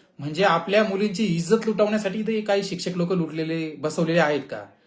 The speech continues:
हा विचार करण्याची गोष्ट आहे. म्हणजे जी मुलगी पीडित आहे, तिच्याच घरी दबाव टाकला जातो, "तू केस करू नको, तू अमकं कर, तू तमकं कर, आमची शिक्षण संस्था अडचणीत येईल."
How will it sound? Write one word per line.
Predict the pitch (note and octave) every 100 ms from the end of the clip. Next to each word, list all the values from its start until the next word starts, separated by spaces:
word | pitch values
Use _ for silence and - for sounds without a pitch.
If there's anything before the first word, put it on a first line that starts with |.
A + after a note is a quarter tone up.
| _ _ _ -
हा | F3+ G#3 F#3+ -
विचार | D#3+ E3+ A3+
करण्याची | G#3+ G#3 G3 G3
गोष्ट | F3+ F3
आहे. | C3+ G#2+ G#2+ _ _ -
म्हणजे | D3+ F3+
जी | F3+ D3+ B3
मुलगी | A#3+ A#3 B3
पीडित | - G#3+ B3+
आहे, | A#3+ G#3
तिच्याच | F3+ - B3
घरी | G#3
दबाव | A3 G#3+ G#3+
टाकला | G3 F#3
जातो, | E3 D#3 C3+
"तू | F#3
केस | G#3+ G#3+ A3+
करू | G#3+
नको, | G#3+ G#3+ A#3+ B3+ - _ _ -
तू | G#3+
अमकं | G3 G3+ A#3
कर, | A#3
तू | A#3 A3+
तमकं | G#3 G3 A3+
कर, | G#3+ A#3+ B3+ - _ _
आमची | F3 G#3 A3
शिक्षण | G#3+ A#3
संस्था | A3 A3 A3+
अडचणीत | A3 A3 A3+
येईल." | B3